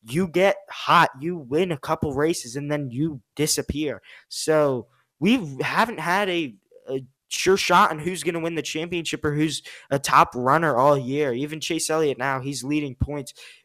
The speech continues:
We, he's not anywhere faster than any of the other guys. Like, week in, week out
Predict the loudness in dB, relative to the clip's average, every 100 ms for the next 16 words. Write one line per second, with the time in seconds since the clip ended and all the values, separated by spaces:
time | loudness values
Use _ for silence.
0 | _ -2 0 0 -4 -8 _ _ _ _
1 | _ -10 -8 -2 0 0 -2 _ _ _
2 | _ -2 2 2 2 2 2 2 2 -2
3 | -4 -4 -4 -4 -2 -2 -2 -4 -4 -2
4 | -2 -4 -8 -8 -16 -20 -20 _ _ 0
5 | 4 4 4 4 4 -2 -8 -4 -4 0
6 | 4 4 4